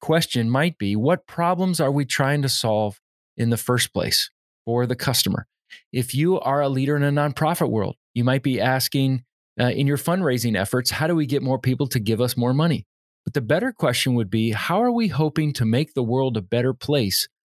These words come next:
Or what problem does our organization solve in the world? And then how do we get donors and potentials ex-, potential donors excited about those problems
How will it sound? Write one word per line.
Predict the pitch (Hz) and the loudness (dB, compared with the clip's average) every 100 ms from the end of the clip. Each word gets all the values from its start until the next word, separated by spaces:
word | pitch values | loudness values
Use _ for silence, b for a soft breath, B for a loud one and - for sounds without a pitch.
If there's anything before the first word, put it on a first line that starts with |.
| _ _ | _ _
Or | 127 | -2
what | 127 147 - | 0 -2 -4
problem | - 151 170 180 180 185 160 _ _ | -4 0 0 0 0 0 -2 _ _
does | 123 120 | -2 0
our | 131 143 | 2 2
organization | 139 147 139 117 127 127 127 120 | 0 2 0 2 2 2 0 0
solve | - 135 156 165 139 | 0 0 0 0 -4
in | - 135 | -2 0
the | 110 | 2
world? | 92 95 87 - _ _ _ _ _ _ _ _ - | 0 0 -2 -8 _ _ _ _ _ _ _ _ -4
And | 123 | 0
then | 120 | 2
how | 110 98 123 139 | 0 0 0 0
do | 151 - | -2 -4
we | 139 143 131 | -2 0 0
get | 123 123 - | -2 -2 -4
donors | 123 131 120 107 110 | -2 0 2 0 -2
and | - 110 | -4 -2
potentials | 113 - 123 123 104 | -2 0 0 0 -2
ex-, | 101 - - - - | -2 -2 -6 -8 -2
potential | 127 - 139 131 - | -2 0 0 0 0
donors | 113 113 110 110 - | 0 0 2 0 -2
excited | - - - 143 160 113 101 117 _ _ _ | -4 -4 -2 0 0 -2 -4 -6 _ _ _
about | 104 113 117 | -4 -2 -2
those | 123 120 | -2 -2
problems | 123 110 107 110 107 | -2 -2 0 -2 -2